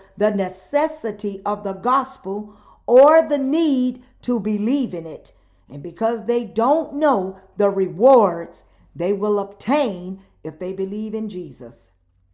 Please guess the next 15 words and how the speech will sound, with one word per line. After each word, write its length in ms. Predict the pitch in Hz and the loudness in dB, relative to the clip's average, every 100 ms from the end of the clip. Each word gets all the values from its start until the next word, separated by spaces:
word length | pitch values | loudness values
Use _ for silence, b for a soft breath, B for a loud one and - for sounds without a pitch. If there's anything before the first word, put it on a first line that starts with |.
| _ _ _ _ _ _ _ - | _ _ _ _ _ _ _ -4
And 220 | 233 247 | -2 2
the 80 | 254 | 2
Lord, 640 | 254 294 247 185 165 - - b b | 6 8 8 4 -4 -12 -20 b b
speaking 880 | - - - 330 359 359 320 320 302 - | -20 -18 -8 -2 -2 -4 -6 -6 -6 0
of 280 | 233 226 | 2 0
the 120 | 208 196 | -4 -8
second 680 | - 262 285 285 277 262 | -8 -6 -6 -4 -8 -8
kind 380 | - 254 240 233 | -6 -4 -4 -4
of 200 | 208 - | -8 -8
field, 500 | 262 226 151 - - b b | -10 -8 -12 -16 -20 b b
said 520 | b - 269 269 226 226 | b -4 0 2 0 -4
in 220 | 226 214 | -6 -2
Luke 320 | 226 294 294 - | -2 -2 -6 -14
chapter 520 | - 240 240 240 220 | -4 -4 -2 -6 -6
eight, 360 | 208 165 - - | -6 -8 -12 -20